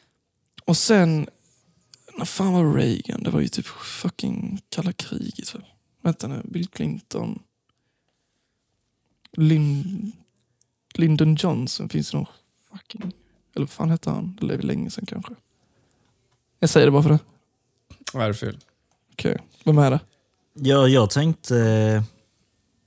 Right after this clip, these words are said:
Speaker 3: För nu bara gissar jag ju,
Speaker 2: Ja.
Speaker 3: för nu har han ju
Speaker 2: Efter
Speaker 3: satt
Speaker 2: Bill
Speaker 3: dem i
Speaker 2: Clinton.
Speaker 3: ordning.
Speaker 1: Innan.
Speaker 3: Eh, är det inte, är det inte också en, en Bush, eller?
Speaker 2: Yes.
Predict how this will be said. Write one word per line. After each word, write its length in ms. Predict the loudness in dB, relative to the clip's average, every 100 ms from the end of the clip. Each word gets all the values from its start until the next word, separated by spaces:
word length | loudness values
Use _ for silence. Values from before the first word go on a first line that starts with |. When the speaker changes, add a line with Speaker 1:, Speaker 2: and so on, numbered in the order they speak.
| _ _ _ _ -20 -2
Speaker 3:
För 80 | 4
nu 200 | 6 6
bara 200 | 4 4
gissar 380 | 4 2 0 -2
jag 100 | -2
ju, 40 | 2
Speaker 2:
Ja. 60 |
Speaker 3:
för 280 | 6 6 6
nu 240 | 4 2
har 100 | 4 4
han 100 | 6
ju 60 |
Speaker 2:
Efter 160 | 4 2
Speaker 3:
satt 80 | 0
Speaker 2:
Bill 100 | -2
Speaker 3:
dem 80 | 0
i 40 |
Speaker 2:
Clinton. 280 | 0 0 0
Speaker 3:
ordning. 220 | 0 -4 -8 -20 -20 _ _ _ _ _ _ _ -2
Speaker 1:
Innan. 280 | 4 6 6
Speaker 3:
Eh, 60 | 2 0 -2
är 160 | 2 4
det 100 | 6
inte, 280 | 4 2 2 4 4 4 2 0 -6 _ _ 0
är 120 | 2
det 120 | 4 4
inte 200 | 2 -2
också 260 | -4 -2
en, 140 | -2 -2 _ -6
en 300 | -2 0 -2
Bush, 340 | -4 -4 -4 -8
eller? 200 | -8 -10 _ -20 -20 _
Speaker 2:
Yes. 500 | -4 -4 -4 -6 -10